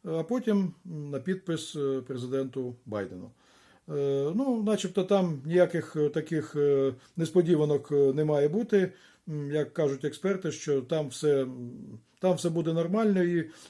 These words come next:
е, вже от, е, м, чи завтра, чи, е,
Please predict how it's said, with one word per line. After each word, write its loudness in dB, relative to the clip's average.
е, 2
вже 2
от, 0
е, 2
м, -8
чи -10
завтра, 2
чи, 0
е, -2